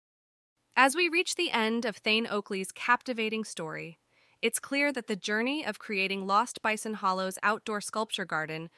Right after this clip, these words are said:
was one filled with challenges, triumphs, and valuable lessons. Thane's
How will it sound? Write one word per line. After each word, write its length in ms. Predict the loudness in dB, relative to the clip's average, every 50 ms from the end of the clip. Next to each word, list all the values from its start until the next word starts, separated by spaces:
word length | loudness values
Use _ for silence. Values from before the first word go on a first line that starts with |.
| _ _ _ _ _ _ _ _
was 160 | 2 2 6
one 220 | 6 6 6 6 6
filled 260 | 2 2 0 2 0
with 180 | -4 -6 -6
challenges, 800 | -4 0 2 4 4 4 2 0 0 0 0 -2 -2 -4 -8 -12 -14 _ _
triumphs, 680 | -4 2 4 6 6 6 4 0 -2 -6 -8 -10 -10 -6 -4
and 160 | -2 -2 4
valuable 460 | 6 6 6 6 4 0 -2 -4 -2
lessons. 640 | -2 -2 -2 -2 -6 -10 -12 -12 -14 -14 -14 -16 -16 _ _ _ _ _ _ _ _ _ _ _ _
Thane's 360 | 4 4 4 4 4 2 0